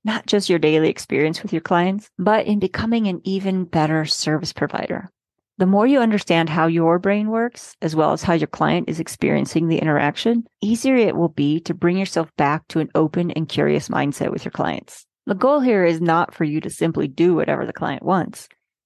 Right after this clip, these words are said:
It's for you to have real conversations where you actually hear what each of you is saying, so you can provide the highest level of service while also having the energy for it,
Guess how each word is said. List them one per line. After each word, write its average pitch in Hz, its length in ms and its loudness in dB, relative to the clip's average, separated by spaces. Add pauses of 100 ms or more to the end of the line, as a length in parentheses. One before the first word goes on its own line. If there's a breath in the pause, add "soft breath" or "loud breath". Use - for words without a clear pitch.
It's - 160 -4
for 214 100 0
you 214 160 4
to 247 100 2
have 185 220 2
real 196 400 2
conversations 180 960 -2
where 160 100 0
you 170 140 2
actually 185 360 -2
hear 170 340 2
what - 160 -2
each 160 180 -2
of 139 80 -6
you 143 160 0
is 113 100 -6
saying, - 380 -4 (440)
so - 160 -2
you 202 120 4
can 240 160 0
provide 175 440 2
the 180 60 -2
highest 180 480 0
level 156 260 0
of 147 100 -6
service - 600 -4 (200)
while 156 380 2
also 185 300 2
having 156 340 0
the 156 180 0
energy 165 340 2
for - 240 0
it, - 160 -2